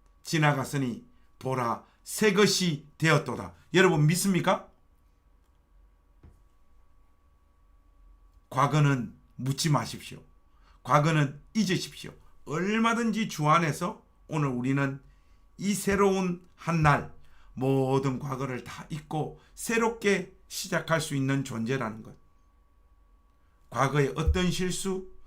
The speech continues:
어떤 죄, 어떤 상처가 있다고 해도 우리 주님께서 오늘 우리에게 말씀하십니다. "괜찮다. 두려워하지 마라.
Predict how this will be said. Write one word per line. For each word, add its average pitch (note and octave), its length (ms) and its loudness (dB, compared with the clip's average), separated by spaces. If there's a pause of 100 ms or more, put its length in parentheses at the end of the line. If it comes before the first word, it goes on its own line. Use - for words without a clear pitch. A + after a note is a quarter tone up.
(160)
어떤 F#3 460 -2
죄, F#3 440 2 (1040)
어떤 A3+ 340 0
상처가 F3 680 0 (140)
있다고 C3+ 400 -6
해도 A#2+ 460 -8
우리 C3+ 160 -4
주님께서 C#3+ 440 -6
오늘 C3+ 180 -4
우리에게 A#2+ 520 -4 (100)
말씀하십니다. - 800 -14 (380)
"괜찮다. - 520 -14 (720)
두려워하지 B2+ 640 -2
마라. G#2+ 200 -14